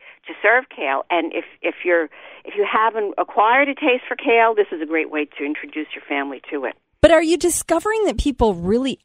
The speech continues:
Speaker 2: are being more open to their vegetables? I have a friend in the, in the vegetable industry, and she said to me, you know, "We would have never guessed that consumers would be happy to buy a salad blend with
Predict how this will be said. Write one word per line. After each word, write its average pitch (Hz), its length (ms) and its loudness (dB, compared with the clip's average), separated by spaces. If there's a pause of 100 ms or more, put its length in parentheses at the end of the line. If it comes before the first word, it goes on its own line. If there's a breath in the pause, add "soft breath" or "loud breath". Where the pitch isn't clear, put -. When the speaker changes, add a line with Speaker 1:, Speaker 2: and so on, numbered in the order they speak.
Speaker 2:
are 202 180 0
being 226 320 2
more 202 280 2
open 185 260 2
to 202 60 0
their 190 160 2
vegetables? 196 440 0
I 277 120 2
have 302 100 4
a 247 60 -6
friend 240 360 0
in 190 120 2
the, 175 200 2
in 185 100 4
the 175 100 2
vegetable 175 460 0
industry, 175 600 0
and 165 180 2
she 208 140 0
said 190 220 -2
to 190 60 0
me, 185 120 4
you 185 80 2
know, 175 160 4
"We 208 400 0
would 214 160 4
have 190 180 0
never 190 520 2
guessed 180 680 -2
that 185 200 0
consumers 208 560 0
would 185 100 0
be 170 200 -2
happy 180 280 0
to 185 80 0
buy 175 220 2
a 175 80 2
salad 175 500 0
blend 170 320 0
with 156 160 0